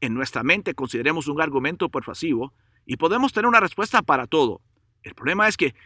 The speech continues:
Dios no va a discutir con nosotros. Él nos va a dejar probar nuestro punto de vista y luego va a dejarnos hacer lo que querramos. Jesús lo puso de esta manera:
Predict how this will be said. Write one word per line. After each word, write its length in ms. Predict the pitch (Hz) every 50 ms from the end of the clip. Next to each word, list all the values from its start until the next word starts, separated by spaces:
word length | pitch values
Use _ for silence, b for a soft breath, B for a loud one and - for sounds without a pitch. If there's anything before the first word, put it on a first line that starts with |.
| b b b _
Dios 300 | - - 202 262 247 -
no 100 | 214 165
va 100 | 151 160
a 20 | 165
discutir 360 | 170 - - 170 156 190 190
con 140 | - 196 196
nosotros. 520 | 196 - 240 233 220 - 120 101 - _ _ _ _ _ _ _
Él 160 | - 156 202
nos 160 | 220 220 190 123
va 140 | 139 156
a 40 | 196
dejar 300 | 196 175 151 180 190 190
probar 320 | - - 127 117 131 151 180
nuestro 280 | 170 165 - - 113
punto 260 | - 147 175 190 233
de 100 | 208 175
vista 360 | 143 139 139 - 165 185 208 _ _ _ _ _ _
y 80 | -
luego 300 | 76 87 143 190 208 165
va 80 | 147 151
a 20 |
dejarnos 340 | 156 147 165 170 190 170 -
hacer 220 | 117 - - 107 113
lo 120 | 120 120
que 100 | 147 147
querramos. 560 | - 170 - 240 220 170 123 101 - - _ _ _ _ _ _ _ _ _ -
Jesús 240 | - 220 - 302 -
lo 100 | 311 247
puso 220 | - 254 - 226
de 60 | 202
esta 180 | 190 - - 156
manera: 360 | 151 135 127 113 110 - -